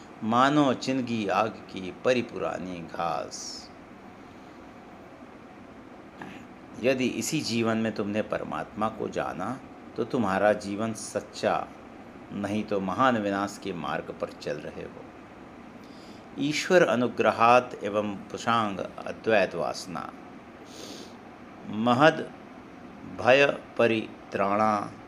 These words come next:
विप्राणाम उपजायते,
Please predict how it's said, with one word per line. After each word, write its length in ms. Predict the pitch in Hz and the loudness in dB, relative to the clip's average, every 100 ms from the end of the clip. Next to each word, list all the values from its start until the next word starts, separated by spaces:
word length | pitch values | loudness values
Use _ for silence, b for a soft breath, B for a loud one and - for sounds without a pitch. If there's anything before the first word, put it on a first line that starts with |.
| - - - | -18 -18 -8
विप्राणाम 840 | 107 120 123 113 104 98 95 98 95 - | -2 0 4 4 4 4 2 0 -4 -8
उपजायते, 880 | 110 107 90 82 95 92 - 50 - | -8 -4 2 4 4 2 -2 -10 -12